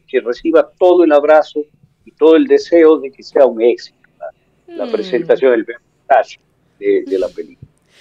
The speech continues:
Speaker 2: Ya le voy a decir, y la verdad es que sí, e-, él mismo lo decía y con el director Dieguito Ortuño decía, qué reto, es verdad, en medio de los apagones, en medio de la situación, primero hacer una película como esa, eh, que ha ganado varios festivales ya,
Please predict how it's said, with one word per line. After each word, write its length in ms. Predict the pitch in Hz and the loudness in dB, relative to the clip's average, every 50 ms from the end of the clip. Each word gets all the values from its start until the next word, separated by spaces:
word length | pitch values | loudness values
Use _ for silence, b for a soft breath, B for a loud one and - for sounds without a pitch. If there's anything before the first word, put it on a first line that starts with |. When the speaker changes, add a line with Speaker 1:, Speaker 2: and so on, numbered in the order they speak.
| b b b | b b b
Speaker 2:
Ya 180 | 220 247 262 | -6 -6 -4
le 80 | 285 285 | -4 -4
voy 140 | 277 277 269 | -4 -4 -4
a 100 | 269 262 | -4 -6
decir, 440 | 254 247 247 247 311 269 254 247 240 | -6 -8 -8 -8 -8 -10 -10 -10 -12
y 120 | 190 269 | -10 -6
la 120 | 254 254 247 | -4 -4 -4
verdad 240 | 247 254 254 302 370 | -4 -4 -6 -6 -8
es 60 | 359 | -6
que 140 | - 466 - | -8 -10 -10
sí, 320 | - 294 294 277 247 220 | -8 -10 -8 -8 -8 -8
e-, 260 | 202 220 233 - 240 262 | -8 -8 -10 -10 -10 -12
él 100 | 285 302 | -10 -10
mismo 300 | 311 311 311 311 302 302 | -12 -12 -12 -10 -10 -8
lo 80 | 277 | -6
decía 360 | 226 214 214 - 285 285 277 | -6 -8 -8 -8 -6 -4 -4
y 80 | 269 - | -4 -4
con 160 | - 220 220 | -8 -10 -10
el 80 | 208 190 | -8 -8
director 400 | 196 208 208 196 202 254 262 254 | -8 -8 -8 -8 -6 -8 -8 -6
Dieguito 320 | 262 233 226 220 214 254 233 | -6 -8 -8 -8 -8 -8 -8
Ortuño 540 | 240 233 240 262 277 269 269 277 247 226 b b b b b b b b b - | -8 -8 -12 -12 -12 -10 -8 -8 -8 -8 b b b b b b b b b -8
decía, 380 | 220 233 - 311 277 254 240 - | -8 -6 -4 -4 -4 -4 -4 -2
qué 160 | - 285 302 | -2 -4 -4
reto, 480 | 311 285 285 294 285 285 233 214 208 | -2 -2 -4 -4 -4 -4 -6 -8 -6
es 60 | 220 240 | -6 -6
verdad, 440 | 233 214 208 208 226 226 220 - - | -6 -8 -6 -4 -4 -4 -4 -6 -8
en 180 | 220 208 220 | -12 -12 -10
medio 280 | 233 247 262 277 294 277 | -10 -10 -10 -8 -6 -6
de 60 | 262 240 | -6 -6
los 120 | 226 208 | -6 -8
apagones, 600 | 214 208 214 208 202 214 233 254 262 254 254 240 | -8 -8 -6 -6 -4 -2 -2 -4 -4 -6 -8 -10
en 100 | 233 220 | -10 -10
medio 180 | 214 233 254 254 | -10 -8 -8 -6
de 140 | 254 247 233 | -6 -6 -6
la 120 | 208 202 | -8 -8
situación, 640 | 196 - 208 175 196 196 190 - 254 254 262 277 269 b b b b b b b b _ | -10 -12 -14 -14 -14 -14 -12 -10 -10 -10 -10 -10 -14 b b b b b b b b _
primero 360 | - 262 269 262 311 381 494 | -10 -8 -8 -6 -6 -6 -6
hacer 320 | 440 - - - 330 381 427 | -6 -6 -6 -6 -6 -6 -8
una 240 | 440 415 285 233 - | -8 -8 -8 -8 -6
película 680 | 233 220 220 233 262 254 254 277 277 285 285 320 - - | -8 -8 -6 -8 -10 -10 -10 -10 -8 -8 -8 -10 -10 -10
como 320 | 254 220 214 202 202 208 | -12 -10 -10 -8 -8 -6
esa, 540 | 220 247 269 - - 233 226 254 320 - - - | -6 -6 -8 -6 -6 -4 -2 -4 -4 -6 -10 -8
eh, 220 | 202 196 185 175 | -8 -8 -8 -6
que 100 | - 220 | -4 -4
ha 60 | 220 240 | -2 -2
ganado 360 | 247 233 233 247 254 247 233 | -2 -4 -4 -6 -6 -4 -4
varios 280 | 220 226 226 233 220 | -4 -4 -4 -6 -10
festivales 600 | 226 220 196 - - 196 202 208 220 220 214 202 | -10 -12 -14 -12 -12 -8 -8 -6 -6 -6 -10 -8
ya, 260 | 196 220 226 247 277 | -4 -2 0 0 -2